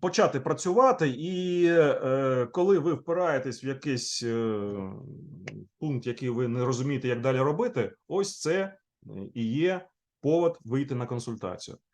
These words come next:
А так зараз, ну, ми з вами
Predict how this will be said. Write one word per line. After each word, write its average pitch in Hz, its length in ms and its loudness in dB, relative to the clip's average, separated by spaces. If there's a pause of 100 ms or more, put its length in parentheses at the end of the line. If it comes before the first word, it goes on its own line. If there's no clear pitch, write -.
(160)
А 127 100 0
так 226 340 0
зараз, 123 520 2
ну, 135 380 -6 (440)
ми 113 160 -8
з 104 60 -10
вами 113 360 0